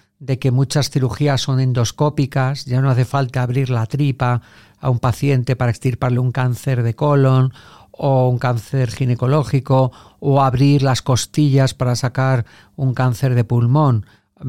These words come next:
Por videotoracoscopia, en el caso del pulmón,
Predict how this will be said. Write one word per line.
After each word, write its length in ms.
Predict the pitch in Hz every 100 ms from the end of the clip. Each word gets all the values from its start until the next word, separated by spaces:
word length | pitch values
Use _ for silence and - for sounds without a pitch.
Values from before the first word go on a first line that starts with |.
| 117 -
Por 200 | 135 120
videotoracoscopia, 1400 | 131 135 131 135 131 123 127 - 156 151 156 147 151 147 - - _ -
en 200 | 139 127
el 120 | 123
caso 240 | 139 151
del 100 | 131
pulmón, 680 | - 123 123 147 143 143 135